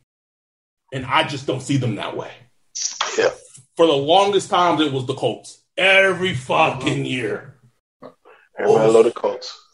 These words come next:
Speaker 1: it's Colts. Oh, oh, Chris, Chris Ballard. Oh. <laughs> Fuck outta here. And in the last couple, like, you know, even going into, like, last year, that A F C Championship game, like, Bills and,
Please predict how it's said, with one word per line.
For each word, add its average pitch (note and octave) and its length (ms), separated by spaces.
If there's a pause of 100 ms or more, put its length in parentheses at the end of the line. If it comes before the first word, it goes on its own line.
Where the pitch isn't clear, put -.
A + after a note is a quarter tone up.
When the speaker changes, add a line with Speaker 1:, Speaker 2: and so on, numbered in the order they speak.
(120)
Speaker 1:
it's C3+ 180
Colts. - 340
Oh, E3 240 (120)
oh, F#3+ 280
Chris, - 280
Chris - 340
Ballard. F#3+ 500
Oh. F3 1300 (500)
<laughs> - 460
Fuck - 180
outta - 240
here. - 400 (460)
And D3+ 380
in E3+ 160
the F3 80
last F#3+ 380
couple, A3 280
like, F#3 240 (440)
you G#3 100
know, F3 140
even B3+ 360 (400)
going A3+ 260
into, A3 200
like, G#3+ 200
last G#3+ 360
year, D3 100
that C3 160
A F#3 100
F F3+ 80
C F#3+ 120
Championship C#3+ 580
game, G#2 320 (840)
like, B2+ 380
Bills E3+ 320
and, E3+ 400